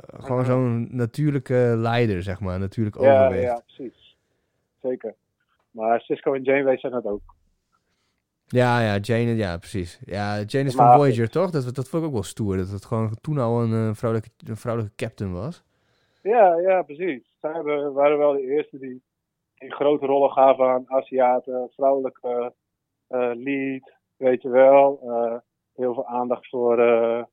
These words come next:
Speaker 2: eh, L G B T onderwerpen, voor ongelijkheid.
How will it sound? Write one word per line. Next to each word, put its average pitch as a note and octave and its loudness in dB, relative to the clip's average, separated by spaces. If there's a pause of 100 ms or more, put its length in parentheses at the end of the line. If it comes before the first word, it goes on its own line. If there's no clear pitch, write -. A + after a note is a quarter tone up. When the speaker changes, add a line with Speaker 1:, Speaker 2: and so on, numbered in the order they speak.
(480)
Speaker 2:
eh, A#2 -2
L B2 4
G A#2+ -10
B A#2+ -10
T B2+ -6
onderwerpen, A#2+ 4
voor C3 -4
ongelijkheid. A2+ 2